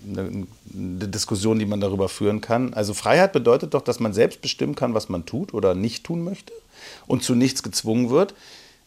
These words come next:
Endet allerdings da, wo die Freiheit des anderen beginnt. Und das finde ich gerade total spannend, Margot, bei uns in der Gesellschaft, dass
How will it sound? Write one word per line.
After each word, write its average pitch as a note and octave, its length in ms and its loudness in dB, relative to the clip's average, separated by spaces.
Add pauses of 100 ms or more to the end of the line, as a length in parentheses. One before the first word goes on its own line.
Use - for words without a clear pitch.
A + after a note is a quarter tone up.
(120)
Endet C3 280 6
allerdings B2+ 420 2
da, A2+ 400 8
wo D3+ 80 4
die D3 140 2
Freiheit C#3+ 340 4
des C#3+ 100 -4
anderen G2+ 480 -2
beginnt. E2+ 440 -8
Und F#2+ 160 -8
das E3 200 0
finde G3+ 220 -4
ich E3+ 100 -10
gerade C3 320 -4
total A#2 360 -6
spannend, A#2+ 420 -6
Margot, G2 320 -6
bei F2 80 -4
uns A2+ 180 -8
in A2+ 80 -8
der A2 120 -6
Gesellschaft, G2 580 -8
dass G#2 240 -10